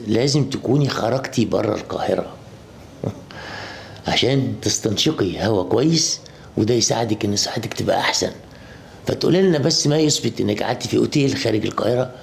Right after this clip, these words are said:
ركبتي قطر خارج القاهره، رحتي اي حته، ما يثبت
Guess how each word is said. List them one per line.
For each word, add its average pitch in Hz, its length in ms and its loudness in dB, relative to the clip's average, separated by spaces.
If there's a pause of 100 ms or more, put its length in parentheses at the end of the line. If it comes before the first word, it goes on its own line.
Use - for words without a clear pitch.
(280)
ركبتي 143 420 2
قطر 151 340 0
خارج 113 280 2
القاهره، 135 560 2
رحتي 135 260 0
اي 151 180 2
حته، 156 300 0
ما 135 100 2
يثبت 190 520 0